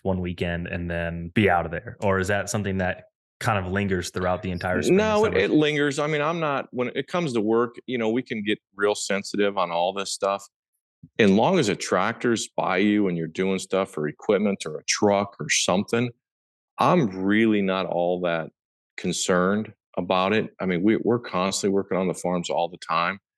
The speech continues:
Speaker 2: and I haven't seen anything negative because of it. Um, 'cause work's gotta get done.
Speaker 1: Yeah.
Speaker 2: I mean, you just can't, you know, kinda be soft-footed around it. So we just attack it the best we know how, and we try not to prolong it,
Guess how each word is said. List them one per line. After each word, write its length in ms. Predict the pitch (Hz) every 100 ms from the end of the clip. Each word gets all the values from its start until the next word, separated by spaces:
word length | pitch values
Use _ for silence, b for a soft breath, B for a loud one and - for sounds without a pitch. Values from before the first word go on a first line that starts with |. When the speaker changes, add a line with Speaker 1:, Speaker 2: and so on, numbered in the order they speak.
| _ _ _ -
Speaker 2:
and 160 | 85 78 -
I 260 | 113 131
haven't 300 | 127 101 82
seen 300 | - 104 92
anything 460 | 90 87 - 85 82
negative 400 | 82 87 87 78 -
because 380 | - - 82 82
of 100 | 104
it. 180 | 127 - -
Um, 600 | 90 87 85 82 82 - _
'cause 140 | 127 110
work's 260 | 190 190
gotta 180 | 131 85
get 140 | 80
done. 280 | 73 87 - _ _ _
Speaker 1:
Yeah. 160 | 113 95
Speaker 2:
I 20 |
mean, 160 | 92 90
you 80 | 90
just 220 | 98 -
can't, 300 | 113 95 85 - -
you 120 | -
know, 280 | 87 80 78 - _ _ _ _
kinda 180 | - 98
be 140 | 87 90
soft-footed 640 | - 98 98 - 104 92
around 320 | 78 80 78
it. 140 | 90 -
So 140 | -
we 140 | 87 98
just 220 | 104 -
attack 400 | 90 92 98 107
it 80 | 104
the 80 |
best 280 | 87 95 -
we 80 | 98
know 180 | 92 85
how, 300 | 85 90 117
and 140 | 104 82 _ _ _ _ - 120 -
we 160 | 123
try 260 | 110 - 120
not 200 | 117 101
to 80 | -
prolong 480 | 98 82 90 147 98
it, 180 | 101